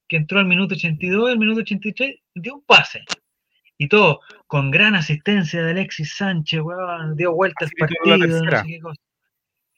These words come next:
Speaker 1: Yo le tengo cariño a Alexis Sánchez, sé que es un grandísimo jugo-, grandísima persona y grandísimo jugador.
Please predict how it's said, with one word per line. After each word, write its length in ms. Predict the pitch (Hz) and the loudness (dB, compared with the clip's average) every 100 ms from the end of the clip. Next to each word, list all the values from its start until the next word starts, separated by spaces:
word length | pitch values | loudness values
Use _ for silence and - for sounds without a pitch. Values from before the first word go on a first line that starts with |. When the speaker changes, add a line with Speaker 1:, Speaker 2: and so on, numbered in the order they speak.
| - | 2
Speaker 1:
Yo 120 | 165 | 4
le 100 | 196 | 6
tengo 240 | 202 202 | 6 6
cariño 280 | 180 170 180 | 6 6 6
a 20 | |
Alexis 260 | 180 165 156 | 6 2 0
Sánchez, 280 | 180 175 - | -2 -2 -4
sé 120 | 175 | -4
que 80 | 165 | -4
es 100 | 151 | -6
un 100 | 127 | -8
grandísimo 520 | 131 135 196 202 196 | -8 2 2 4 0
jugo-, 220 | 165 180 | -2 -8
grandísima 520 | 156 160 175 262 277 226 | 0 2 4 2 2 2
persona 320 | 208 240 240 | 2 2 4
y 40 | |
grandísimo 400 | 202 190 226 214 | 4 4 2 2
jugador. 340 | - 151 120 | 0 -8 -8